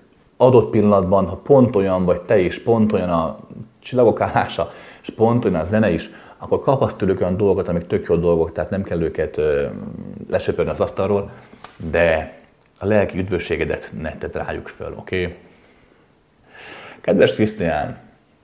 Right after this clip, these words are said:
egy ismerősöm nemrégiben öngyilkos lett. Nem közel ismerős, csak kedveltük egymást, néha beszélgettünk. Előző nap még beszéltem vele, láttam, hogy nagyon rossz lelki állapotban van,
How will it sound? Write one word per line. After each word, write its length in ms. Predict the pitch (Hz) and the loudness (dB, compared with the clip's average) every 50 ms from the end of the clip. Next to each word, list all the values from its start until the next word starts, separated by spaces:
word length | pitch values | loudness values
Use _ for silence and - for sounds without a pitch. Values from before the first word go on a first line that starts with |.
| _ | _
egy 140 | _ - 107 | _ -2 -2
ismerősöm 480 | 175 170 170 - 127 123 120 - - 104 | -2 -2 0 2 2 4 4 4 2 2
nemrégiben 440 | 139 147 143 127 107 104 101 95 | 2 4 4 4 4 4 4 2
öngyilkos 500 | 101 107 101 90 90 85 - 80 - - | 4 2 2 2 2 0 -2 -4 -6 -4
lett. 420 | - 76 71 - - - _ - - - _ _ - - _ - - - - _ | -6 -8 -8 -8 -12 -18 _ -20 -20 -20 _ _ -20 -20 _ -20 -20 -20 -20 _
Nem 180 | _ 135 123 123 | _ 2 2 4
közel 220 | 139 135 117 107 | 6 6 6 8
ismerős, 400 | 110 147 143 - - 120 113 117 | 6 6 4 4 4 4 4 4
csak 180 | - - - - | 2 -4 -6 0
kedveltük 580 | - 120 107 98 92 87 82 - - - - - | 2 2 2 4 4 4 2 2 0 -4 -4 -2
egymást, 380 | 120 127 131 104 90 - - | 0 2 2 2 0 0 0
néha 200 | 117 107 104 98 | -2 0 0 0
beszélgettünk. 920 | 87 87 85 - - 71 73 71 - - - - - 82 82 82 - - - _ _ _ _ - - _ _ _ _ | 0 -2 -2 -2 -4 -6 -4 -4 -6 -8 -10 -10 -10 -8 -8 -8 -10 -14 -18 _ _ _ _ -20 -20 _ _ _ _
Előző 340 | - 143 143 139 120 107 113 | 0 4 6 8 6 8 8
nap 180 | 123 123 120 - | 6 4 6 4
még 120 | 110 98 | 2 4
beszéltem 540 | 107 123 - - - 95 82 - 85 82 101 | 4 4 4 4 4 2 2 2 0 0 2
vele, 160 | 135 143 120 | 2 4 4
láttam, 480 | 92 95 95 82 - - - - - - | 4 4 2 0 -2 -6 -8 -8 -8 -6
hogy 100 | - 101 | -6 -6
nagyon 240 | 107 98 82 78 78 | -4 -4 -4 -2 0
rossz 200 | 87 87 87 - | 0 0 0 -2
lelki 320 | 92 90 85 78 - - | -4 -4 -4 -4 -4 -6
állapotban 440 | 67 65 - - 71 - - - 139 | -8 -8 -6 -8 -6 -6 -6 -4 -4
van, 260 | - - 127 101 - | -2 -2 -4 -4 -6